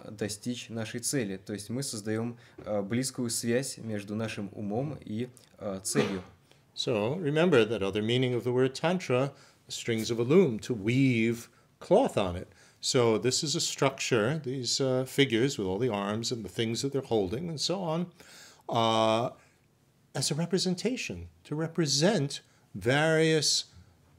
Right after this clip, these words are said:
Speaker 2: qualities, various under-, you know, positive qualities, various realizations, various understandings, various parts of the path, to weave them all together to help us to be mindful of all of this simultaneously.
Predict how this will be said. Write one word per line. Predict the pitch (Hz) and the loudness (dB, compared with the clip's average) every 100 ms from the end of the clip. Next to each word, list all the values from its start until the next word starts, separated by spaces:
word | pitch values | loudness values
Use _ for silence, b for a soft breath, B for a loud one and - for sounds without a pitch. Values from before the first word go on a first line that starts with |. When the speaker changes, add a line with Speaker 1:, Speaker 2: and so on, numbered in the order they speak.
| _ | _
Speaker 2:
qualities, | - - 123 127 135 - 139 139 143 | -10 4 6 6 2 2 2 2 0
various | - 95 107 117 - | -4 -4 -4 -4 -2
under-, | 135 131 | -2 -2
you | 139 117 | -2 -2
know, | 107 | -6
positive | 101 - 117 131 123 | -6 -4 -2 0 -4
qualities, | - 123 117 113 117 | -4 -4 -2 -2 -4
various | 92 98 104 113 113 | -4 -4 -2 0 -2
realizations, | 117 120 117 110 113 117 - 113 110 | 0 0 0 0 0 -2 -4 -6 -8
various | 87 92 113 113 | -6 -4 -2 -2
understandings, | 127 123 117 - 113 113 113 110 98 | -2 -4 -4 -2 0 0 -2 -4 -6
various | 87 92 120 117 | -8 -4 -4 -4
parts | - 131 123 - | -6 -6 -4 -4
of | 135 | -6
the | 120 | -6
path, | - 113 101 104 - - - - | -6 -4 -4 -6 -14 -20 -20 -4
to | - | 2
weave | 131 165 180 | 6 8 6
them | 175 156 | 6 4
all | 143 143 | 4 4
together | 143 131 147 117 117 | 2 2 4 4 2
to | 117 | -2
help | 104 139 165 117 | 0 0 2 2
us | 117 - | 2 -2
to | 117 | -4
be | 120 | -2
mindful | 117 117 156 254 233 104 | 0 2 2 0 -2 -2
of | 92 98 | -2 -2
all | 151 | -4
of | 165 | -4
this | 139 156 - | -4 -2 -2
simultaneously. | 139 143 143 190 214 87 - 160 | -2 -4 -2 0 0 -2 -4 -8